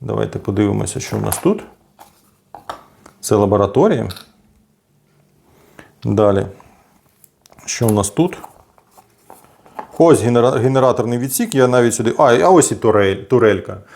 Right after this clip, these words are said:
Бачите, турель в нашій грі, е, не вийшла, до речі,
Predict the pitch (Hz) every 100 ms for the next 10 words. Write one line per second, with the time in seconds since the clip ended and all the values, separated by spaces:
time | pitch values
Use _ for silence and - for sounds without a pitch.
0 | - - 143 147 117 131 143 123 120 123
1 | 127 110 127 120 107 - 107 104 104 113
2 | 202 208 110 104 117 - 110